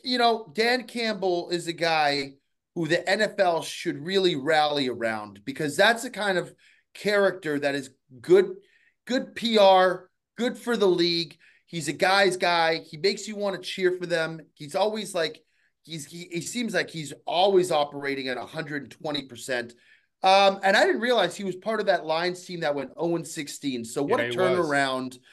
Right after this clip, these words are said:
Speaker 2: Yeah.
Speaker 1: I mean, that's a guy who's been at the low of lows, and for them to come out and win the N F C North,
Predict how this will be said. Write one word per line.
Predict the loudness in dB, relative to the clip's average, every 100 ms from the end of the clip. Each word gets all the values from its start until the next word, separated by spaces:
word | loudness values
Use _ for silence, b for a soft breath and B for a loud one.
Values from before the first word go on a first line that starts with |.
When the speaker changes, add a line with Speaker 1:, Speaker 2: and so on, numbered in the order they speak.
| b
Speaker 2:
Yeah. | -12 -2
Speaker 1:
I | 0 2
mean, | 4 4
that's | 2 2
a | -2
guy | 2 2 0
who's | -6 -10 -14 _
been | 0 2 2
at | -2
the | -4
low | -4 2 2 2
of | 0
lows, | 2 4 4 -2 -6
and | -10 -8
for | -4
them | -2 -2 -6
to | -12
come | -8 -4
out | -2 -4 -6
and | -10 -8
win | -6 -6
the | -6
N | -6
F | -8
C | -12 -8
North, | -4 -4 -6